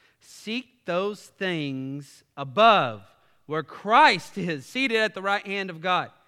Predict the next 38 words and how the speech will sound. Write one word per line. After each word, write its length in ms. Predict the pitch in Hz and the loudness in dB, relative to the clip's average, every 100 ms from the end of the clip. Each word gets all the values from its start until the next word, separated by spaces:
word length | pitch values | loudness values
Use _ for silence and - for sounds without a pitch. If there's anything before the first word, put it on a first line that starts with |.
| _ _ _ | _ _ _
How 160 | 156 180 | -6 -6
does 120 | 175 | -8
change 340 | - 190 185 | -8 -8 -6
happen? 440 | 190 190 196 202 190 _ _ | -4 -4 -4 -10 -12 _ _
Not 240 | - 175 170 | -4 -4 -4
just 260 | 180 - | -10 -8
by 120 | 165 | -8
saying 380 | 156 170 165 151 | -6 -6 -6 -4
no 200 | 160 175 | -4 -4
to 120 | 175 | -6
sin, 320 | 143 - 143 139 | -10 -10 -10 -10
but 120 | 147 | -10
always 440 | 151 160 151 147 | -6 -6 -6 -10
still 220 | - 151 | -12 -16
saying 320 | 139 156 147 135 _ _ | -14 -10 -10 -10 _ _
yes 320 | - 139 139 - | -10 -6 -6 -8
to 100 | 135 | -10
God. 240 | 139 127 | -6 -6
How 160 | 143 165 | -4 -4
does 160 | 160 | -6
change 300 | - 175 175 | -8 -6 -6
happen? 380 | 170 170 185 180 - _ - | -4 -6 -6 -10 -12 _ -10
We've 180 | 165 147 | -8 -2
got 220 | 175 - | -4 -4
to 80 | 156 | -8
be 160 | 156 | -6
living 340 | 147 165 170 175 | -4 -4 -4 -6
in 180 | 156 | -6
the 80 | 160 | -6
heavenlies. 560 | 147 160 151 135 123 - | -4 -4 -4 -8 -10 -12
We've 180 | 151 147 | -10 -4
got 240 | 190 185 | -4 -4
to 220 | 202 196 - _ _ | -8 -10 -10 _ _
seek 600 | - - 285 285 - - | -20 -2 2 2 0 -4
those 400 | 180 240 240 - | 2 2 2 -2
things 460 | - 240 233 214 165 | -2 -2 0 -4 -4
where 300 | 208 214 190 | -2 0 -2
Christ 580 | - 220 208 214 - | -4 2 2 2 -4